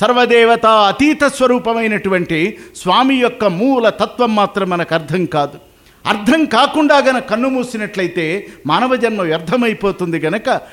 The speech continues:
ఆ దిశగా ఈ సత్ అనబడేటువంటి పదార్థాన్ని సత్యసాయి భగవానుడు ఇందాక చెప్పిన సర్వము బ్రహ్మమయమే, ఇక్కడ బ్రహ్మం కాని మరొక వస్తువు లేదంటూ విచారణ చేసి, ఏ సత్తులో నుంచి వచ్చామో, వ్యక్తిగా వచ్చాం,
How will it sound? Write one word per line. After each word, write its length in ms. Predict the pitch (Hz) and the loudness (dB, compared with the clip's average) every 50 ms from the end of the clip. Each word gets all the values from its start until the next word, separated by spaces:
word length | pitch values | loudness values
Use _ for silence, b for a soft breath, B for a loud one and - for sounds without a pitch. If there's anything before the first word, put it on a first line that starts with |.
| B B B 143 | B B B -2
ఆ 120 | 160 165 | 0 0
దిశగా 680 | 143 123 147 202 - - 285 247 220 202 156 156 165 156 B B B B B - | 0 0 -2 0 2 2 2 2 4 4 4 2 2 0 B B B B B -2
ఈ 140 | 226 240 208 | 0 0 0
సత్ 360 | - - 269 294 302 - 285 | 0 -2 -2 -2 0 -2 -2
అనబడేటువంటి 760 | 269 262 254 240 233 226 220 214 - 190 202 208 202 170 - | -2 0 0 2 4 4 4 4 2 0 -2 -4 -4 -4 -6
పదార్థాన్ని 960 | - - 165 170 196 220 214 170 - 165 185 175 160 160 165 196 240 233 B B B B B - | -4 -2 0 2 2 2 2 0 -2 -2 0 0 0 -2 -4 -4 -6 -8 B B B B B -6
సత్యసాయి 540 | 185 185 185 - 294 - 247 254 240 226 214 | -6 -4 -2 -2 0 2 4 4 4 4 4
భగవానుడు 760 | 170 156 196 202 208 196 190 175 175 165 156 151 170 196 196 B B B - | 2 2 2 4 4 4 4 2 0 -2 -2 -2 -2 -4 -6 B B B -6
ఇందాక 300 | 143 165 190 214 220 220 | -2 0 2 2 2 4
చెప్పిన 360 | 226 220 220 214 214 208 190 | 2 2 2 2 0 -2 -4
సర్వము 520 | 170 - 170 160 165 175 196 208 233 254 277 262 | -4 -4 -4 -4 -2 -2 -2 -2 -2 -2 -2 -2
బ్రహ్మమయమే, 640 | 233 202 175 147 196 208 196 185 185 180 - - - - b b b b b b b b 208 | -4 -4 -4 -6 -6 -8 -10 -12 -14 -16 -18 -20 -20 -20 b b b b b b b b -8
ఇక్కడ 220 | 202 - 233 214 | -4 0 2 2
బ్రహ్మం 420 | 185 165 175 220 226 240 254 247 247 | 2 4 4 4 4 4 2 2 -2
కాని 320 | - 214 226 254 285 294 | -2 0 2 2 2 2
మరొక 280 | 277 269 254 240 - 220 | 2 2 0 0 0 0
వస్తువు 380 | 214 202 202 - 220 214 202 | 0 0 -2 -2 -2 -2 0
లేదంటూ 480 | 175 175 208 233 233 233 220 - 214 202 | 0 2 2 2 2 2 2 2 0 0
విచారణ 500 | 170 165 - 208 196 190 185 180 175 165 - 175 | 0 0 0 2 2 2 2 2 0 -2 -2 -2
చేసి, 320 | 196 196 - 277 247 196 B B B B B B B | -4 -4 -4 -8 -10 -12 B B B B B B B
ఏ 200 | 151 175 208 226 | 0 2 2 2
సత్తులో 500 | 202 - 208 208 208 - 247 247 247 247 | 2 2 0 -2 2 2 2 4 4 4
నుంచి 300 | 247 254 254 247 247 240 | 4 4 2 2 0 0
వచ్చామో, 560 | 247 240 226 240 - 233 226 233 247 269 269 269 - - - | 2 2 2 2 2 2 2 2 0 -2 -4 -6 -10 -10 -8
వ్యక్తిగా 440 | 156 165 - - 226 220 240 240 233 | -8 -8 -6 -4 -2 2 2 4 4
వచ్చాం, 380 | 214 196 - 233 226 233 233 | 2 2 0 -2 -2 -2 -4